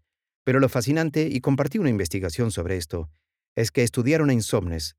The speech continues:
y todos los que participaron de este estudio tenían la temperatura muy alta por las noches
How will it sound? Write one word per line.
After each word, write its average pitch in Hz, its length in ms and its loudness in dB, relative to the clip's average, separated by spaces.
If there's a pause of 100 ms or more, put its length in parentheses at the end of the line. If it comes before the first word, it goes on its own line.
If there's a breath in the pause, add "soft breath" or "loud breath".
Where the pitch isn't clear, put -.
y 127 100 -4
todos 180 440 0
los 160 140 -2
que 143 120 0
participaron 117 600 -2
de 117 60 0
este 107 160 -2
estudio 110 400 -2
tenían 131 340 2
la 127 100 2
temperatura 123 560 2
muy 139 360 2
alta 135 260 0
por 117 160 -2
las 104 160 0
noches 123 400 0